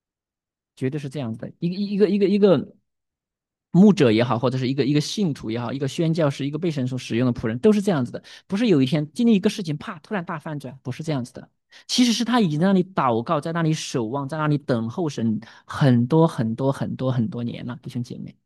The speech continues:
就像亚伯拉罕也不是突然二十二章，啊，十二章神应许他，二十二章，啪，神说：“好，把以撒献上。”他说：“好，我献上，没问题，反正以后再给我另外一个。”不是这样子的，弟兄姐妹。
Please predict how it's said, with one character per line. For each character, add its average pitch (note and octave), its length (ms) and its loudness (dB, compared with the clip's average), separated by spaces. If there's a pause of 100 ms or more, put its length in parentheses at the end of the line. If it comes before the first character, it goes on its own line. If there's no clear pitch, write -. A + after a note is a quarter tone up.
就 A3+ 140 -2
像 A3+ 60 2
亚 C#3 160 2
伯 C3+ 120 -2
拉 D3 60 0
罕 D3+ 100 -2
也 B2 80 0
不 D3 80 -4
是 D3 80 -6
突 - 200 -8
然 E3 140 -4
二 F3+ 160 0
十 F#3 120 -2
二 E3+ 100 4
章， C#3 260 -2 (380)
啊， C#3 180 -4 (100)
十 - 200 0
二 G3+ 100 6
章 F3+ 280 2
神 C#3+ 260 0
应 G3 140 0
许 G3 120 -4
他， C3 120 -6
二 F3 160 0
十 D#3 100 -2
二 C#3+ 80 -2
章， C#3+ 120 -6
啪， F#3+ 200 -6
神 D3+ 180 -6
说 F3+ 180 -2
：“好， E3+ 180 2
把 G3 140 4
以 D3 100 2
撒 F#3+ 140 2
献 G3 180 2
上。” F#3+ 220 -2
他 E3 100 -10
说 E3+ 100 -4
：“好， D3+ 140 -2
我 C#3+ 140 -2
献 E3+ 160 -4
上， D3 120 -2
没 D3 100 0
问 G#3+ 140 0
题， C3+ 260 -6 (680)
反 B2+ 120 0
正 E3 80 0
以 E3 60 2
后 D#3 80 0
再 D#3 180 -2
给 B2+ 80 -6
我 A2 100 -4
另 B2 120 -6
外 A2 100 -6
一 G#2+ 60 -12
个。” - 160 -20 (380)
不 B2+ 120 -4
是 G3 140 -4
这 F3+ 100 -2
样 C#3 120 -2
子 - 140 -14
的， D3+ 80 -14
弟 D#3 100 -14
兄 A#2+ 100 -8
姐 - 140 -14
妹。 - 180 -20